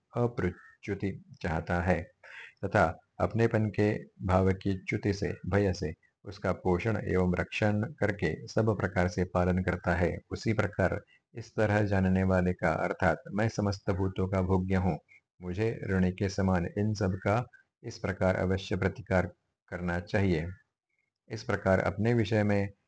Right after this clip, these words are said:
कल्पना करने वाले का उपर्युक्त देवादि समस्त भूत अरिष्टि अविनाश चाहते हैं।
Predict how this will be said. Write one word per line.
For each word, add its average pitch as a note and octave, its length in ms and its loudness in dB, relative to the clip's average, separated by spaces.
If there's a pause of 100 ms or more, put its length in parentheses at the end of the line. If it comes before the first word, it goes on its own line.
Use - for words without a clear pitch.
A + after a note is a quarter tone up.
(140)
कल्पना F#2+ 360 -2
करने F#2+ 340 2
वाले F2+ 280 2
का D#2 200 -2
उपर्युक्त G2 600 -2
देवादि F2+ 460 4
समस्त F2+ 400 -2
भूत F2+ 340 0
अरिष्टि G2 760 -4
अविनाश F#2 560 2
चाहते E2+ 380 -4
हैं। F#2 280 -2